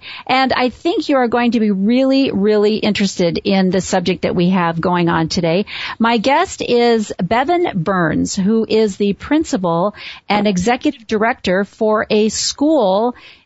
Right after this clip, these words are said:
a nonprofit school in Portland, Oregon called Bridges Middle School. It's an independent nonprofit school that provides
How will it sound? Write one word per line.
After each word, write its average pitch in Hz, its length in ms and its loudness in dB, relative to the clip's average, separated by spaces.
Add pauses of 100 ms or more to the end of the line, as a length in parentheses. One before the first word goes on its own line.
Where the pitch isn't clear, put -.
a 202 60 0
nonprofit 247 800 0
school 196 440 -2
in 196 120 0
Portland, 240 400 -2
Oregon 196 480 0
called 214 400 -2
Bridges 269 600 0 (100)
Middle 190 300 0
School. - 520 -4 (500)
It's 214 360 0
an 202 220 2
independent 262 600 0
nonprofit 247 640 0
school 202 580 -2 (340)
that 226 380 0
provides 277 800 0